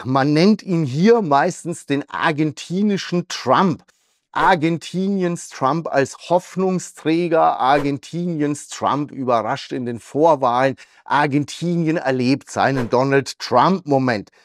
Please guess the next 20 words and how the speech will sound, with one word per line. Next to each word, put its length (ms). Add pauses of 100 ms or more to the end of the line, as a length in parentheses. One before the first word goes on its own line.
(200)
Das 180
sind 160
jetzt 240
ausnahmsweise 1000
alles 280
mal 280
österreichische 1000
Berichte, 600
damit's 400
nicht 220
immer 260
nur 220
heißt, 340
die 120
deutschen 520
Medien 480
schreiben 440
alle 280
voneinander 600
ab. 140